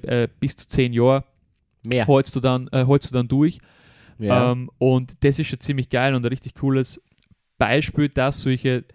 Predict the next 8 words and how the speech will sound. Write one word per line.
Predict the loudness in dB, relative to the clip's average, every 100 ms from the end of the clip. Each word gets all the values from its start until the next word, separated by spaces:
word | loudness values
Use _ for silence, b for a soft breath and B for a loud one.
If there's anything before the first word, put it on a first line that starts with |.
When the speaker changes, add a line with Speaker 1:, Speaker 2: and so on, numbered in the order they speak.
| _ _ _ _ _
Speaker 1:
vermeintlichen | -8 -2 -2 -2 -4 0
dummen | 0 0 -4
Trends | -2 0 -2 -6 -12 -18 _ _ _ _ _ _ _
wirklich | -6 -2 0
auch | 0 0
was | 0
erreichen | 0 0 -2 -6
können. | -6 -4 -4